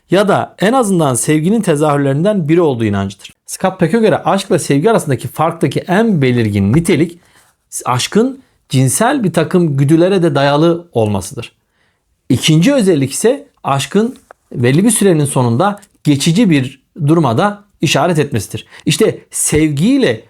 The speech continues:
aşk arasındaki en temel farklılığı bu iki temel unsura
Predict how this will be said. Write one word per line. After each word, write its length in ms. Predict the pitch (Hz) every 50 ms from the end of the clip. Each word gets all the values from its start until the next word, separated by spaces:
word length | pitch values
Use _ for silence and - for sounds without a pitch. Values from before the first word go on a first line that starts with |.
| _ _ -
aşk 260 | 160 202 214 - -
arasındaki 440 | 339 302 233 170 196 170 139 139 143
en 320 | - - 214 254 285 220
temel 260 | - 170 139 131 120 113
farklılığı 640 | - 160 160 151 - - 151 139 160 220 131 123 - _ _ _
bu 160 | 160 185 214 180
iki 260 | 180 - - 294 -
temel 280 | - 180 175 175 160
unsura 560 | 160 160 147 - - 175 185 202 190 - -